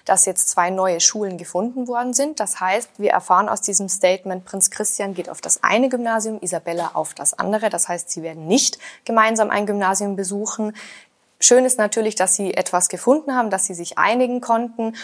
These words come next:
Und wir erfahren tatsächlich ein bisschen was über die Zukunft der beiden.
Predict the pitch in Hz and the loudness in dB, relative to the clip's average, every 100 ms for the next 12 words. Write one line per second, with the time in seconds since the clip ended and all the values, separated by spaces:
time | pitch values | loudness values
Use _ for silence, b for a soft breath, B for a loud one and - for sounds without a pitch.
0 | B 240 220 - - 208 214 208 - 214 | B -2 2 0 0 -2 -2 -4 -6 -8
1 | 208 - 180 220 294 - 226 196 202 190 | -12 -12 -6 0 2 2 2 2 2 -2
2 | 175 170 - 269 - 269 - 214 208 208 | -4 -6 -4 -4 0 0 2 0 4 4
3 | 208 | 4